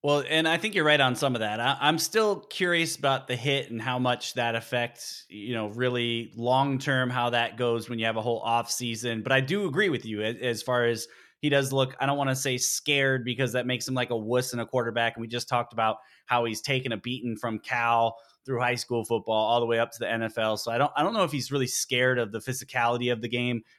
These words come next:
but he's definitely back there and his feet are all over the place. You mentioned him throwing from his back foot, having no solid base. The tight spiral just doesn't seem to be there. Um, and, and, you know, I think he notices it with the play calling when it's third and nine and he's gotta hand the ball off. In his head, he's going,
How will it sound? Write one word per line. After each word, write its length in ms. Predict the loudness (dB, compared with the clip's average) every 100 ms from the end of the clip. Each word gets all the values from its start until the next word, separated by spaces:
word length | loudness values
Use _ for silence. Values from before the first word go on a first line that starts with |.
| _
but 120 | -4
he's 100 | 2
definitely 360 | 2 2 0 2
back 360 | 4 4 2
there 320 | 2 4 2
and 120 | 0 -4
his 200 | -4 -4
feet 180 | 0
are 120 | 4 6
all 160 | 6
over 160 | 4 0
the 80 | -2
place. 320 | -2 -2 -4
You 60 | -4
mentioned 280 | -4 -6
him 80 | -6
throwing 280 | -2 -2 -2
from 100 | -6
his 140 | -6
back 320 | -2 0 -2 -2
foot, 240 | -2 0
having 260 | -2 -2 -4
no 140 | -4
solid 340 | 0 0 0 -2
base. 340 | -2 -2 -4
The 100 | -10
tight 280 | -6 -4 -4
spiral 420 | -4 0 2 0
just 180 | -2 -4
doesn't 260 | -4 -4 -8
seem 180 | -10 -8
to 60 |
be 180 | -6 -4
there. 340 | 0 0 -2 -6 _ _ -4
Um, 500 | 0 2 2 -2 -4 0
and, 200 | 0 2
and, 360 | 0 2 0 -2 -2
you 120 | 0
know, 100 | 2 0 2
I 120 | 2
think 200 | 0 -2
he 200 | -2 4
notices 400 | 4 4 0 -2
it 100 | -4
with 140 | -4
the 60 | -2
play 240 | 0 0
calling 420 | 2 2 2 -2
when 180 | -2 -2
it's 240 | -2 -6 -2
third 320 | 0 2 0
and 100 | 0
nine 340 | 0 2 0
and 100 | -2
he's 120 | -4
gotta 200 | -2 -2
hand 240 | 0 -2 0
the 40 |
ball 280 | 0 2 4
off. 260 | 2 0 0
In 100 | -2
his 160 | 0
head, 180 | 2 2
he's 120 | 0
going, 320 | 0 0 0